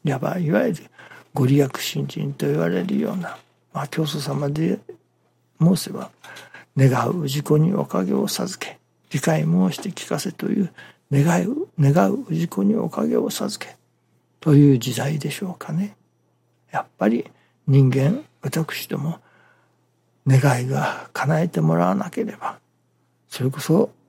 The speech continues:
わがままでも通してもらわなければ、神様を信頼するということがなかなか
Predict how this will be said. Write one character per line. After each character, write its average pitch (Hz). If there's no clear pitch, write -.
わ 143
が 147
ま 123
ま 127
で 175
も 180
通 196
し -
て -
も 156
ら 196
わ 233
な 226
け -
れ 139
ば、 -
神 135
様 120
を 127
信 143
頼 143
す -
る 147
と 147
い 156
う 160
こ 175
と 208
が 170
な 165
か 170
な 196
か -